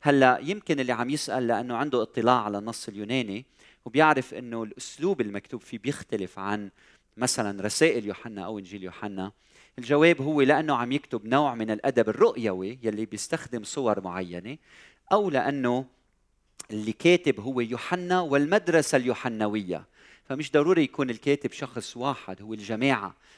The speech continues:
نحن عايشين بعالم يلي فيه كتير تركيز على الشخص، على الفرد. بالوقت القرن الأول كان التركيز على الجماعة، الله زرع كنيسة، جماعة. و-، ويوحنا لما كتب إنجيله بالآخر في مين صادق على كلامه،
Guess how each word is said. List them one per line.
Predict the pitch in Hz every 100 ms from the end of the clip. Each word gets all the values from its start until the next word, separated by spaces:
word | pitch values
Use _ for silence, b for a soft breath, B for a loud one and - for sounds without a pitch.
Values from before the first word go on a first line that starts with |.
| b -
نحن | 135 135
عايشين | 113 113 - 139 123
بعالم | 110 104 98 123 127 113 107
يلي | 101 104
فيه | - 117
كتير | - 143 135 123 b b
تركيز | - 104 - 143 120
على | 101 104
الشخص، | 104 - 101 95 -
على | 101
الفرد. | 101 - 147 107 87 _ b b b _
بالوقت | 113 123 135 113 -
القرن | 101 - 123
الأول | 117 - 135 117 107
كان | - 107
التركيز | - 101 127 110
على | 98 104
الجماعة، | 98 107 123 156 90 85 b b b _
الله | 98 143 135
زرع | 92 107 104
كنيسة، | 92 117 113 160 139 - -
جماعة. | 92 107 139 135 95 90 b b b b _
و-، | 113 113 110 107 107
ويوحنا | 107 107 - 190 127
لما | 104 104
كتب | 131 123 107
إنجيله | 107 104 127 101
بالآخر | 101 - 175 - 101
في | - - 110
مين | 135 131
صادق | 107 - 175 180 104
على | 87 98 101
كلامه، | 110 113 131 104